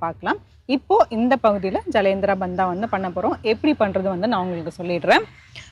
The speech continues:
அதாவது வந்து நம்ம கால்களை வந்து எப்படி வேணாலும் வச்சுக்கோங்க, உங்களுக்கு வசதி எப்படி இருக்கோ அந்த மாதிரி வச்சுக்கோங்க. நான் வந்து பத்மாசனா வந்து போட்டுக்கிறேன். நீங்க வஜ்ராசனாலையும் உட்காரலாம், இல்ல கால் வெ-, வச்சியும் உட்காரலாம்.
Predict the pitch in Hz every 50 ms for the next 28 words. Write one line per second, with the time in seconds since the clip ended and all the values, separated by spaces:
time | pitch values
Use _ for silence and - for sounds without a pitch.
0 | - - 226 226 233 233 233 240 226 214 233 320 381 294 247 220 - 226 208 208
1 | 214 233 220 226 220 208 202 190 196 233 359 403 320 233 240 208 208 240 240 208
2 | 202 196 208 226 214 196 175 - - 202 190 185 190 196 196 - 208 202 190 180
3 | - 220 214 233 196 190 208 180 180 220 208 196 190 196 185 185 170 - - -
4 | 180 175 180 247 403 381 269 233 220 214 202 190 190 226 - - 220 185 180 180
5 | 220 214 214 - - 220 196 185 180 180 180 - - 180 170 - - 185 202 262
6 | 392 415 - - - - - - - 294 311 320 294 254 226 214 226 240 233 226
7 | - 226 220 208 214 214 202 185 - 202 196 190 190 196 247 302 285 233 - 220
8 | 196 196 202 190 185 175 - - - 202 180 - 190 196 202 185 - 180 165 165
9 | 160 160 -